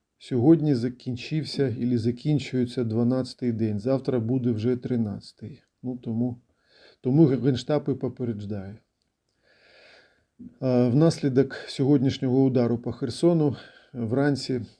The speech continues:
а, загинуло десять людей, п'ятдесят вісім поранено, і з них вісімнадцять у тяжкому стані, і шістдесят шість автівок згоріло. Це за даними Херсонської обласної військової адміністрації.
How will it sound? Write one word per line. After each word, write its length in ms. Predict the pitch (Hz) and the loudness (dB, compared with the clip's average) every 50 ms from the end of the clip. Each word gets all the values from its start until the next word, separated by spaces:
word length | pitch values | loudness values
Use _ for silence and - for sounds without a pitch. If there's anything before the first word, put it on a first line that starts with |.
| _ - - | _ -18 -12
а, 220 | 135 120 113 110 | -8 -6 -4 -2
загинуло 600 | 101 123 139 127 127 143 139 123 131 123 123 123 | 2 2 2 4 4 2 2 4 2 2 2 2
десять 420 | 117 113 107 - 127 - 123 - | 2 2 2 2 2 -2 -4 -4
людей, 380 | 117 117 127 123 127 151 156 156 | -2 -2 -2 0 2 4 4 4
п'ятдесят 600 | 151 - 135 120 113 127 117 - - 131 120 - | 2 0 -4 -4 -2 -4 -4 -2 -4 -4 -4 -4
вісім 380 | 117 135 131 - - 127 117 104 | -4 -4 -4 -4 -2 -4 -4 -4
поранено, 720 | 104 - 123 123 147 151 147 143 143 139 139 135 135 120 127 - _ _ _ _ _ _ _ _ _ _ _ _ _ | -2 -2 -2 0 0 2 2 2 2 2 2 2 0 -2 -6 -14 _ _ _ _ _ _ _ _ _ _ _ _ _
і 220 | - 135 135 123 | 0 2 2 2
з 100 | 104 104 | 2 2
них 280 | 131 143 147 - - - | 2 2 0 0 -2 -4
вісімнадцять 640 | 120 117 - 123 120 123 135 139 135 135 131 123 123 | -4 -2 -2 0 0 2 2 0 0 0 -2 -2 -2
у 80 | 120 117 | -4 -6
тяжкому 560 | - 117 113 - - - 123 120 123 120 113 | -6 -8 -8 -8 -6 -4 -2 0 0 0 -2
стані, 460 | - - - 107 101 98 101 104 98 | -4 -8 -8 -6 -4 -4 -4 -4 -4
і 140 | - 131 131 | -2 -2 -4
шістдесят 480 | 127 - 139 131 120 127 143 135 127 | -2 -2 -2 -4 0 0 0 0 0
шість 360 | 127 - - 139 120 - - 123 | -2 -4 -6 -6 -6 -6 -6 -8
автівок 520 | 120 117 - - 135 131 117 117 110 107 | -8 -8 -8 -6 -4 -2 0 0 -2 -2
згоріло. 540 | 104 104 113 120 113 110 107 107 104 104 107 - _ _ _ _ _ _ _ _ _ _ _ _ _ _ | -4 -2 -2 -2 -2 -2 -4 -6 -8 -10 -12 -16 _ _ _ _ _ _ _ _ _ _ _ _ _ _
Це 180 | - - 139 | 0 2 4
за 140 | 120 123 123 | 4 4 2
даними 460 | 113 123 135 135 131 123 117 117 117 | 2 2 2 2 2 2 2 2 0
Херсонської 880 | 117 - 120 117 - - 135 127 123 127 - - 117 113 113 113 110 110 | -2 -4 -8 -8 -6 -4 -4 -4 -4 -6 -8 -8 -4 -2 -2 -2 -2 -2
обласної 500 | 110 113 117 117 117 120 - 131 123 120 | -4 -2 -2 -4 -4 -4 -4 -2 0 0
військової 520 | 113 117 113 - - - 120 113 117 117 110 | 0 0 -2 -4 -4 -4 -2 0 0 0 0
адміністрації. 840 | 107 113 113 113 110 - - - 101 101 98 - - - 101 101 | 0 0 0 -2 -2 -6 -10 -12 -12 -12 -12 -14 -16 -14 -14 -14